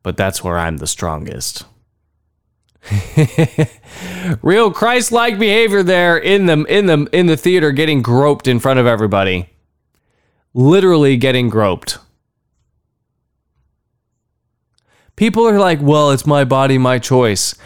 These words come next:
People are saying, you know, Boebert is, it's not a big deal. It's not a big deal that she was just vaping in the theater.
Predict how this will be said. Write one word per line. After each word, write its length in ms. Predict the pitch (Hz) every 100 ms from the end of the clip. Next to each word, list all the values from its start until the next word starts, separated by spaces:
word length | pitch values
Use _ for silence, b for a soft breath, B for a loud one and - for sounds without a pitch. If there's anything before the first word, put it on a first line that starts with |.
| B -
People 340 | 220 214 240
are 80 | 220
saying, 440 | - 214 196 185 -
you 160 | 196
know, 320 | 226 220 220
Boebert 560 | 185 160 208 226 233 208
is, 840 | - 185 190 190 180 151 - - - _ _ _ _ _ _ _ _ _ _ _ _ _ _ _ _ _ _
it's 180 | _ -
not 180 | 214 208
a 40 |
big 380 | 113 107 143 139
deal. 600 | 113 131 143 95 113 127 _ _ _ _ _ _ _ _ _ _ _ _ _ _
It's 100 | 160
not 140 | 170
a 40 |
big 260 | 143 156 131
deal 320 | 131 147 147
that 120 | 120
she 180 | 117 -
was 400 | 120 120 104 - _ _ _ _ _ _ -
just 260 | 127 -
vaping 680 | 95 107 117 123 120 117 117 _ _ _ _ -
in 140 | 120
the 100 | 120
theater. 600 | 110 120 120 104 104 113